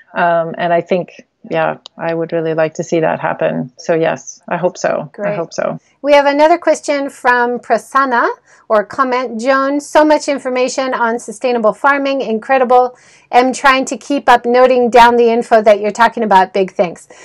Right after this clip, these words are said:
Speaker 2: So we will
Speaker 1: <laughs>
Speaker 2: try to go through the video after the live feed is over and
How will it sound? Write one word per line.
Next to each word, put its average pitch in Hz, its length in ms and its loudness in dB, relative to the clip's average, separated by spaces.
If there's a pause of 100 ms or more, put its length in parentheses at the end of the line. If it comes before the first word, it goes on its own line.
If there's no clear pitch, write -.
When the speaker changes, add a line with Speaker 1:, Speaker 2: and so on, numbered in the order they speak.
(120)
Speaker 2:
So 269 480 6 (240)
we 302 180 8
will 370 300 10
Speaker 1:
<laughs> 330 140 -4
Speaker 2:
try 294 420 8 (360)
to 392 140 4
go 294 280 8
through 302 420 2
the 269 100 0
video 269 600 4
after 262 580 6
the 247 140 6
live 247 260 8
feed 247 220 0
is 233 120 4
over 330 280 6 (120)
and 240 160 2